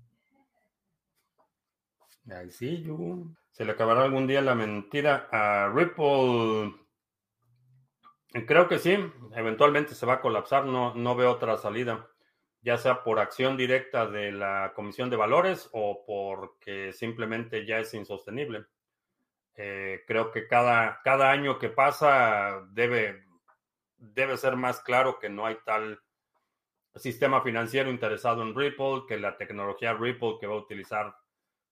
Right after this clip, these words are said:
que va a revolucionar el sistema financiero ha sido, eh, puro humo. A Juan en la carretera, muy tarde y con mucho trabajo. Sí, pues ya, ya es tarde, pero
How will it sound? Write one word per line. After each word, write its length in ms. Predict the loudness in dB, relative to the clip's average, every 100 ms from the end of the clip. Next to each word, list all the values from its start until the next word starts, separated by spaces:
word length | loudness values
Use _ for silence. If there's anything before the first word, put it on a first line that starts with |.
| _
que 100 | -8
va 120 | 0 2
a 40 |
revolucionar 960 | 2 0 0 -2 -4 0 0 0 -6 _ _ _ _ _ _
el 300 | -12 -10 -12
sistema 400 | -14 -4 -2 0
financiero 680 | -2 -6 -2 2 2 2 0
ha 120 | -4
sido, 920 | -4 -10 -10 -4 -4 -2 -4 -6 -8 _ _ _ _ _ _ _ _ _ _ _
eh, 320 | -20 -18 -18 -16
puro 400 | -8 -6 -6 -10 -8
humo. 400 | -4 -4 -8 _
A 160 | -18 -18
Juan 360 | -6 -4 -4 -6
en 160 | -6
la 120 | -6
carretera, 600 | -6 -6 -4 -6 -6 -8 -8
muy 180 | -10 -6
tarde 280 | 0 0 0
y 60 | -4
con 160 | -6
mucho 240 | -6 -8 -6
trabajo. 420 | 0 0 0 -2
Sí, 260 | 0 -2 -2
pues 160 | -6
ya, 380 | -2 -2 -2 -8 _ _ _ _ _ _ _ _
ya 140 | -2
es 100 | 6
tarde, 320 | 6 8 4
pero 680 | 2 2 2 2 0 -2 -8